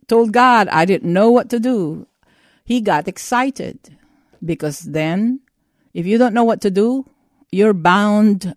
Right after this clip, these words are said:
to be teachable. You're bound to listen and follow instruction very carefully, okay? So, um, when I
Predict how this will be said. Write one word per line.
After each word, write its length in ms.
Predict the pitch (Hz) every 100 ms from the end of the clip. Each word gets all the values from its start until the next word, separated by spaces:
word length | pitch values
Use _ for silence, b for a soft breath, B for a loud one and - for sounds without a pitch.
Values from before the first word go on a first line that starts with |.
| _
to 100 | 175
be 180 | 165 175
teachable. 800 | 175 196 175 - 135 135 120 -
You're 220 | 170 175
bound 560 | 151 170 180 180 175 180
to 80 |
listen 500 | 160 156 160 - 135
and 180 | 123 123
follow 360 | - 147 143 135
instruction 840 | 135 - - - - - 127 123
very 460 | 131 160 214 226 196
carefully, 720 | - 170 143 - - - _ -
okay? 340 | 147 156 165 240 _ b b b b b b b b
So, 420 | - 220 208 208
um, 300 | 202 196 196 - b b b b b b b b _ _ _ _ _ _ _ _ _ _ -
when 340 | 160 180 220 -
I 180 | 196